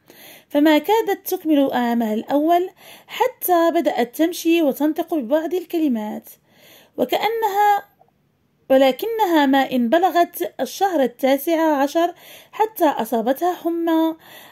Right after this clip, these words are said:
أفقدتها بصرها وسمعها، فغرقت في ظلام وسكون شاملين،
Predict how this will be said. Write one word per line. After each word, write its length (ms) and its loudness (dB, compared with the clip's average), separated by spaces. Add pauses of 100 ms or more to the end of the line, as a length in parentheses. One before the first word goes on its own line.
(140)
أفقدتها 680 0
بصرها 580 2
وسمعها، 800 -4 (380)
فغرقت 600 -2
في 260 -2
ظلام 600 0
وسكون 680 -2
شاملين، 920 -4